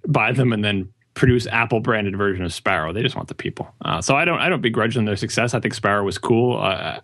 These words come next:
uh, I s-, didn't like it more than the web interface, but I thought it was very interesting. I like the idea of a native client. Same thing with Letters. I like that idea as well.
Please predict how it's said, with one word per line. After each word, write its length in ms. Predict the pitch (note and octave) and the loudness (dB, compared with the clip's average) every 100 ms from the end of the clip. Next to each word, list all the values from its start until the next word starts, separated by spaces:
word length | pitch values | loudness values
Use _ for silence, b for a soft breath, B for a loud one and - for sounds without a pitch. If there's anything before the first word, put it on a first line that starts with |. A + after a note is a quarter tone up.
| - | -2
uh, 320 | - F2+ F2 F2 _ _ _ | 0 2 0 -4 _ _ _
I 240 | F#2+ A2+ A2+ _ - | 0 0 -2 _ -12
s-, 160 | - - - - F#3+ _ - | -10 -10 -14 -18 -18 _ 2
didn't 240 | D3 C#3+ | 4 4
like 240 | B2+ C3 C3 | 2 0 0
it 100 | A2 | 2
more 200 | A2 A#2 | 2 4
than 140 | A#2 | 2
the 80 | G#2 | 4
web 220 | G#2 B2 | 2 2
interface, 440 | D3 D#3+ F3+ A3 | 2 2 2 0
but 100 | - | -2
I 40 | G#2 | 0
thought 120 | A2+ | 2
it 40 | G#2+ | 2
was 120 | G2+ | 2
very 180 | G2 A2+ | 2 2
interesting. 380 | C#3 C#3 D#3 | 2 2 2
I 100 | - | 2
like 240 | F#2 G2 A#2+ | 2 0 0
the 120 | G#2 | 0
idea 260 | F#2+ G#2+ G2+ | 2 0 0
of 60 | |
a 40 | F#2+ | 0
native 260 | G2 F#2+ | 0 -2
client. 340 | - F#2+ C#3 B - | -2 0 0 B 0
Same 220 | F3 D3+ | 2 4
thing 120 | B2 | 2
with 100 | G#2+ | 2
Letters. 320 | A#2 B1+ C2+ | 0 -2 -2
I 80 | F2+ | -2
like 200 | F2+ G2+ | -2 -2
that 160 | G#2+ F2+ | 0 0
idea 280 | F2 G#2+ B2+ | 0 0 0
as 80 | F#2+ | 0
well. 260 | G#2+ G2 | 0 0